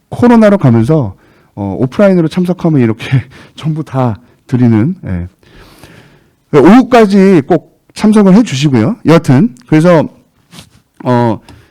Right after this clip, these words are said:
지금 아주 중요한 그 리뷰와 어널리시스가 가능한 형태의, 그래서 어널리시스한 결과만 개발자들이 이제 리뷰합니다. 어널리시스를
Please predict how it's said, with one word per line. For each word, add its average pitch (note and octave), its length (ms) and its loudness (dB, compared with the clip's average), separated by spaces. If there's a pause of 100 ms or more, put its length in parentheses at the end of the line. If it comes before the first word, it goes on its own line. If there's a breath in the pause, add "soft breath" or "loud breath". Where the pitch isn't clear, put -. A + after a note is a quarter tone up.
(120)
지금 E3 400 -4 (160)
아주 D#3+ 200 -8
중요한 F#3 680 -2 (240)
그 A#2+ 340 -4
리뷰와 F3 380 -4
어널리시스가 C#3 1400 -4 (160)
가능한 D3 760 0 (240 soft breath)
형태의, C#3 640 -6 (180 soft breath)
그래서 G#3 220 -2
어널리시스한 A#3+ 680 0
결과만 C4 760 2
개발자들이 D#3 600 0
이제 A#2+ 220 -4
리뷰합니다. A2 600 -6 (1040)
어널리시스를 G#3 1080 2